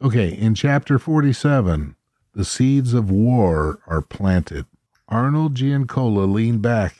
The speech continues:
in the comfortable chair and gazed at the short, to-the-point message on his display. It was indeed brief and concise, and he felt a cold, unaccustomed tingle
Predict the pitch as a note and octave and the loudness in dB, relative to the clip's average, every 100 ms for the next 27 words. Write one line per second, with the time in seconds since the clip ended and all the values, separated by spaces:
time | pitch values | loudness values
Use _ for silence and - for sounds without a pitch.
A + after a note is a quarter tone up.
0 | _ _ _ - A2+ A2 - E3 D3 B2+ | _ _ _ -4 0 0 -2 -2 0 0
1 | G#2+ F#2 - C3 A2+ F2 E2+ - F#2+ F2+ | 0 -2 -2 0 2 2 0 -2 -2 -2
2 | F2+ A#2 B2 A#2 - G#2 - F2 - B2+ | 0 0 2 0 0 -4 -2 -8 -2 0
3 | B2+ B2+ - _ _ _ - F3+ F#3 D#3 | 0 0 -6 _ _ _ -4 0 0 0
4 | E3+ D#3+ C3+ C#3 C3+ - G2 E2+ F#2+ F#2+ | 0 0 0 0 -2 0 -2 2 2 2
5 | F#2+ F#2 - F#2+ - A2+ F#2+ C#2 - _ | 2 0 -4 -10 -6 0 0 0 -8 _
6 | _ _ - B2 A2+ C3+ B2 B2+ A#2+ C#3 | _ _ -4 -4 0 0 2 2 2 2
7 | C#3 B2 G2+ G2 A2 A#2 G#2+ - G#2+ G#2 | 2 2 0 0 2 2 -2 -4 0 2
8 | G#2+ A#2 A2 - D3+ G2+ D2+ - - A2 | 0 -2 -2 0 0 0 -2 -10 -8 -2
9 | A2+ F#2+ A#2+ - B2+ B2 A#2 _ _ _ | 0 2 -2 0 0 0 -2 _ _ _
10 | _ A#2+ G2+ - B2 C3 C3 C3+ A#2+ - | _ -6 -6 -6 -2 2 2 2 0 -8
11 | - A#2+ C3+ - C3 A#2 - C3+ B2 - | -4 -2 -2 -2 -2 -2 -2 0 0 -2
12 | C#3 A#2+ F2+ D#2 | 0 0 0 -2